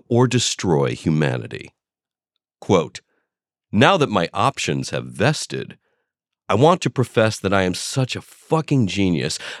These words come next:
I'm now worried about my brilliance being unleashed. I'm so awesome as to be dangerous, accidentally, of course." Unquote. Jesus Christ, get over yourself.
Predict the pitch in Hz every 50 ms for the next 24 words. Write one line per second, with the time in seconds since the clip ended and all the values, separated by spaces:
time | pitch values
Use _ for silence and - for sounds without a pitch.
0 | - 110 117 123 127 135 151 175 185 170 135 117 120 120 110 104 101 92 104 104
1 | - 98 92 87 78 78 92 104 117 123 123 113 95 87 78 - 85 85 92 90
2 | 87 - 87 90 87 85 85 90 90 78 - - - - - - _ _ _ _
3 | _ _ _ _ _ _ _ _ - - 101 - - - - 185 185 170 - -
4 | 143 143 156 143 - - - 78 67 65 - - 92 - - - 87 110 98 85
5 | 85 135 127 127 127 120 101 - 65 50 - - - - - - - - - -
6 | 110 104 - - 87 67 69 76 69 - - 50 52 50 50 - _ _ - 90
7 | - - - - 76 - - - - - - - _ _ _ _ _ _ _ _
8 | _ _ _ _ _ _ - 80 52 - - - - - 78 95 - - _ _
9 | _ _ _ _ _ _ _ _ _ _ _ _ _ _ _ _ _ _ _ _
10 | _ _ _ _ - - - 170 - - - - - - - - - - 73 65
11 | 58 57 57 - - - - - 113 87 67 62 57 60 53 55 57 - - -
12 | 58 55 55 55 - - -